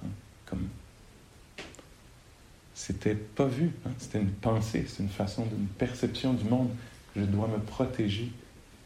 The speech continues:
Et tout à coup, à cause de la constance de l'attention, quelque chose qui était là tout au long, mais qui n'était pas vu, devient, euh, est révélé. Ah, je suis gardé ou, euh,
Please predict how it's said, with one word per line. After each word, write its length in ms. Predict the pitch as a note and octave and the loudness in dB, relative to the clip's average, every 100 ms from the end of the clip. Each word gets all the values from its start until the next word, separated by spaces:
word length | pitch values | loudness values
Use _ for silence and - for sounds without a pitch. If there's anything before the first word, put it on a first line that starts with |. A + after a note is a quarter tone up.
| - | -10
Et 60 | - | -6
tout 220 | - C3 | -2 2
à 80 | B2 | 4
coup, 340 | A2+ - A2+ D#3 - | 2 0 0 0 -2
à 80 | A#2 | -4
cause 540 | - E3 E3+ C#3 G#2+ | -2 2 2 2 0
de 80 | A2 | 0
la 120 | G#2+ | 0
constance 800 | G#2 A2+ G#2+ - A#2+ A#2+ - - - - - - | 2 0 0 0 0 0 -2 -10 -16 -20 -12 0
de 80 | G#2 | 4
l'attention, 600 | G2+ G2 G2+ F#2+ - A#2 D#3 - - - - - - | 4 4 2 0 0 -2 -4 -8 -18 -20 -20 -20 -8
quelque 300 | - - D3+ | -6 0 2
chose 240 | - E3+ | 4 2
qui 120 | - A#2+ | 4 2
était 220 | A#2+ A2+ | 6 4
là 120 | A#2+ - - | 4 0 -6
tout 340 | - - - C#3 | -4 -2 0 0
au 40 | |
long, 180 | A#2+ A#2+ E3 - - - - - G#2+ | 2 2 -2 -10 -20 -20 -20 -6 -2
mais 100 | G#2 | 0
qui 140 | - | 0
n'était 220 | G#2+ A2+ | 2 2
pas 220 | G#2+ A#2 | 4 4
vu, 240 | A2 A2+ E3 - - - - G2+ | 4 2 -2 -6 -12 -20 -10 0
devient, 560 | G#2 G2+ G#2 A2+ A#2 A#2+ | 2 4 4 4 2 2
euh, 80 | A#2 - | 0 2
est 120 | G2+ | 0
révélé. 500 | G2+ A2+ G#2+ G2 F#2+ - - - - - - - E3+ | 4 4 4 2 2 -4 -18 -20 -20 -20 -20 -10 -6
Ah, 220 | E3+ B2 - - - - - - - - - - - - | -6 -6 -14 -20 -20 -20 -20 -20 -20 -20 -20 -20 -20 -6
je 80 | - | 0
suis 280 | - - A#2+ | 2 2 2
gardé 840 | A2 B2 A#2+ G#2+ G#2+ A#2+ A#2+ A#2+ | 6 6 6 2 4 4 2 2
ou, 60 | G2 | 0
euh, 960 | F#2+ - - - - - - - A2+ | 0 -8 -18 -20 -20 -20 -20 -18 -14